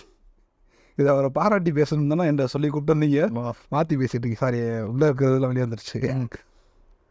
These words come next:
Speaker 1: அந்த வகையில தமிழக முதல்வரை பாத்தீங்கன்னா, ரொம்ப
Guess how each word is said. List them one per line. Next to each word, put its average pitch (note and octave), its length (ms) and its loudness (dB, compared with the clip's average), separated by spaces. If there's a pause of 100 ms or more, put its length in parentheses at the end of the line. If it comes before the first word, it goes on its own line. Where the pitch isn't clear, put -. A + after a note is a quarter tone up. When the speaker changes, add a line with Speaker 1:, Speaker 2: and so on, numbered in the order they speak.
(440)
Speaker 1:
அந்த C3+ 240 4
வகையில D3 200 4
தமிழக C3 360 -2
முதல்வரை A#2+ 380 -2
பாத்தீங்கன்னா, A2+ 380 -4
ரொம்ப A#2 200 -4